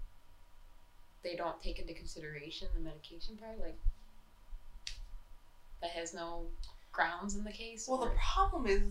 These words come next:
Speaker 2: that the doctors signed off on the medication.
Speaker 1: Okay.
Speaker 2: And the doctors were saying that she needed it.
Speaker 1: Yeah.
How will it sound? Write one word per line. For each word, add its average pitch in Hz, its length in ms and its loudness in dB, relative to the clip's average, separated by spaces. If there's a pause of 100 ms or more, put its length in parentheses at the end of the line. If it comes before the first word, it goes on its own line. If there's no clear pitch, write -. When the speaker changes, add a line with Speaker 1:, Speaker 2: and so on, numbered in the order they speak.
Speaker 2:
that 185 180 4
the 180 180 -6
doctors 185 680 6
signed 170 260 2
off 165 200 4
on 170 80 -8
the 165 40 -8
medication. 156 760 -4
Speaker 1:
Okay. - 380 0
Speaker 2:
And 208 180 2
the 196 80 2
doctors 220 500 8
were 185 120 -10
saying 202 720 6
that 185 120 2
she 202 300 6
needed 208 320 0
it. - 300 -6
Speaker 1:
Yeah. 151 240 -6